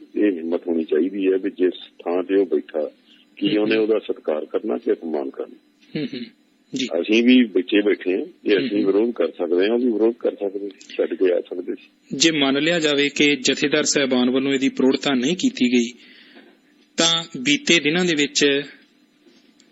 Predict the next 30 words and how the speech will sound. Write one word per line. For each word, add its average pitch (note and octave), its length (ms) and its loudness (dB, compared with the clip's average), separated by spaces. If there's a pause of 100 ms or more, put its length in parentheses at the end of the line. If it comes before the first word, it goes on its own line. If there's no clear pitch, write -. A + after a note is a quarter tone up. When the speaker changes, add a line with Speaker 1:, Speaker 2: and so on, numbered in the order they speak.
(120)
Speaker 2:
ਅਕਾਲੀ B2+ 320 2
ਦਲ C3+ 160 2
ਦੇ C#3 100 4
ਪ੍ਰਧਾਨ C3 480 2 (140)
ਸੁਖਬੀਰ C3 420 2
ਸਿੰਘ C#3+ 240 0
ਬਾਦਲ A#2+ 340 0
ਦੀਆਂ C#3 180 0
ਜਿਹੜੀਆਂ C#3 280 0 (100)
ਗਤੀਵਿਧੀਆਂ B2+ 460 2
ਤੇਜ਼ A#2 240 2
ਹੋਈਆਂ A#2+ 380 0
ਨੇ, A#2+ 160 -2 (680)
ਉਹਨਾਂ D#3+ 180 2
ਦੇ D3+ 80 2
ਵੱਲੋਂ B2+ 400 2
Speaker 1:
ਹਾਂਜੀ। - 380 -10 (140)
Speaker 2:
ਜਿਹੜੀਆਂ B2+ 460 4
ਮੀਟਿੰਗ B2 500 2
ਕੀਤੀਆਂ C3 440 2
ਗਈਆਂ C3+ 340 2
ਨੇ B2 100 0 (180)
ਤੇ C#3+ 80 2 (160)
ਐਚ A#2+ 180 -2
ਪੀ C#3 180 0
ਸੀ D#3 240 2
ਦੇ C#3+ 140 4
ਜਿਹੜੇ C3+ 200 2
ਮੈਂਬਰ B2 340 2
ਨੇ, C#3+ 80 2